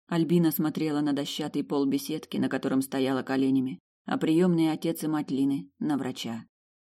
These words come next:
«И всё? Это всё, что ты можешь сказать?» крикнула приёмная родительница. Альбина вздрогнула от крика. Она сама понимала, как сухо звучат её слова, как скудно,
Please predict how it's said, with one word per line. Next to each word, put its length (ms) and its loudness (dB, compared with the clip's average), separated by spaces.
«И 140 12
всё? 480 4
Это 240 8
всё, 320 4
что 180 2
ты 120 8
можешь 340 4
сказать?» 580 2
крикнула 480 2
приёмная 520 2
родительница. 760 -2
Альбина 440 2
вздрогнула 560 0
от 120 -8
крика. 360 -2
Она 200 4
сама 320 2
понимала, 500 4
как 300 -6
сухо 380 -4
звучат 460 -2
её 180 6
слова, 480 -6
как 180 -2
скудно, 600 2